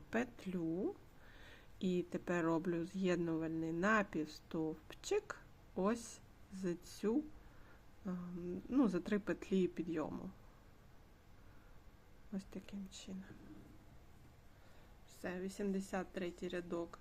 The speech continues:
закінчено, він, ми його закрили.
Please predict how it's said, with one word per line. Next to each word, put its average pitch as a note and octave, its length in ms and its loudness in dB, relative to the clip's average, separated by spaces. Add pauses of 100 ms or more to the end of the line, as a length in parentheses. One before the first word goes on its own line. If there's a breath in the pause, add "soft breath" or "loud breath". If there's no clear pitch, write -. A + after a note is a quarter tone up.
(300)
закінчено, G#3 1160 0
він, F#3+ 180 4
ми F#3+ 160 4
його E3+ 280 -4
закрили. F#3 1000 -2